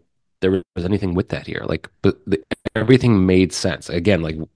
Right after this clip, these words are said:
like you said, buy-in. So maybe, maybe I should bump buy-in back up to five because the plot development with the bad guys was so good, or the, the character development with the, with the bad guys was so good,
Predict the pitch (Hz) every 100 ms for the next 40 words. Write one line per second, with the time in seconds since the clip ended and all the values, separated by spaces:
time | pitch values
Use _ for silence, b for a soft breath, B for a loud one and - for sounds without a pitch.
0 | _ _ - - 82 82 69 78 78 -
1 | 95 117 131 139 175 160 - 95 87 -
2 | 76 73 69 - - 80 - 71 - -
3 | 87 - - _ _ _ _ - 104 98
4 | 95 92 90 85 - _ _ - 113 110
5 | 101 98 95 87 78 92 101 98 _ _
6 | _ - 87 85 85 80 82 78 76 -
7 | 82 82 - 92 90 90 85 76 73 -
8 | 92 85 80 85 - 98 90 80 78 73
9 | 82 85 78 80 78 78 78 78 85 85
10 | 78